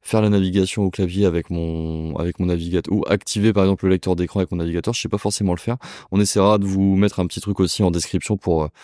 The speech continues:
pour que vous puissiez aller tester, euh, sur votre navigateur. Alors, pour finir, euh,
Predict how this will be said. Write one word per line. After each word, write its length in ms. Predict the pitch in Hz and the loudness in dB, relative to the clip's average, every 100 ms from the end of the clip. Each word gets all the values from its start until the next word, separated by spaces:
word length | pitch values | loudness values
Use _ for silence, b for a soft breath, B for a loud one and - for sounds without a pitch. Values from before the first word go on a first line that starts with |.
| B B B | B B B
pour 120 | - | -2
que 60 | 87 | -2
vous 100 | 90 | -2
puissiez 300 | 92 - 104 | -2 0 2
aller 100 | 85 | 2
tester, 420 | 73 87 - 95 | 2 -2 2 2
euh, 380 | 87 80 76 73 78 - | 4 2 -2 -4 -8 -10
sur 160 | - 87 | -6 -2
votre 180 | 85 90 | 0 0
navigateur. 480 | 82 82 78 80 _ _ B B _ - | 0 -2 -2 -6 _ _ B B _ 2
Alors, 220 | 120 - | 2 2
pour 160 | 123 113 | 0 2
finir, 380 | 131 139 151 | 4 4 6
euh, 520 | 127 104 95 90 87 | 6 6 6 4 2